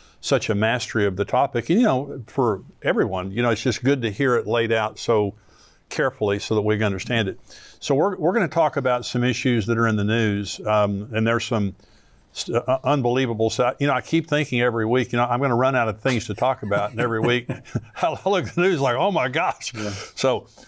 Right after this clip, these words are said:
Speaker 1: this is, this is, uh, the, the article, the title of this, and this is Prophecy News Watch, is How a Cashless Society is a Precursor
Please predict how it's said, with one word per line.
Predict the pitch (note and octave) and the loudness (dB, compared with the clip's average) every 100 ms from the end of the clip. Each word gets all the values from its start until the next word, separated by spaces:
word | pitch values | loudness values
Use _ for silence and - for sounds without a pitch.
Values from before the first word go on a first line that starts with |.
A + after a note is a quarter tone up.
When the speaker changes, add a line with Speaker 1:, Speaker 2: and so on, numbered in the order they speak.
| - | -2
Speaker 1:
this | F3 F#3 | -2 2
is, | F#3 B2+ - | 0 0 -2
this | C#3+ G#3 - | 0 0 2
is, | C#3 A2+ - - - - | 0 0 -4 -10 -8 -2
uh, | A#2 | 0
the, | A2 A2+ G#2 G#2+ | 2 2 2 0
the | A#2 G#2 - - | -2 -2 -8 -4
article, | C3+ D3 - A2+ G2 | -2 -2 -2 -2 -2
the | G#2+ | -8
title | G2+ C#3+ C3 | -4 -2 0
of | |
this, | G#2+ G#2 G2 - - - - _ _ - - | 0 0 0 -8 -16 -20 -20 _ _ -20 -8
and | A#2 A2+ | -2 2
this | A#2+ A2 | 0 0
is | G#2 | -6
Prophecy | - C#3+ B2+ - A2+ | -2 -2 -2 -2 0
News | A#2+ A2 | 0 2
Watch, | G#2+ G2 - | 0 0 -4
is | A2 | -10
How | - D3 D3 | -6 -4 -2
a | C3 | -2
Cashless | A2 - C#3+ C#3 - C#3+ | -4 -2 -2 -2 -2 -2
Society | - C#3 - A2+ G#2+ G#2+ G#2+ | -2 -4 0 0 0 -2 -2
is | G#2 | -2
a | F#2+ | -4
Precursor | - D#3+ D#3 G#2+ F#2+ - G2+ | -2 -2 0 -2 -2 -4 -4